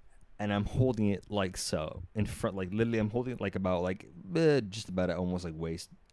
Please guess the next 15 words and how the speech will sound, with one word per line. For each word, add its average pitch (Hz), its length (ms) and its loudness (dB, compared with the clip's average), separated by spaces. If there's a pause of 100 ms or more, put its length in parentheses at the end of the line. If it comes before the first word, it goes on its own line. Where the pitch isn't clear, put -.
(140)
waist 92 320 0
high 85 180 -2
side. 85 360 -4 (560)
And 180 320 2 (460)
he's 107 400 -4
now 107 140 4
essentially 107 340 2
just 95 240 -6
taking 113 480 6
the 98 100 8
baggie 90 360 0
out 101 120 -4
of 120 60 -6
his 131 100 -8
pocket, 90 460 -6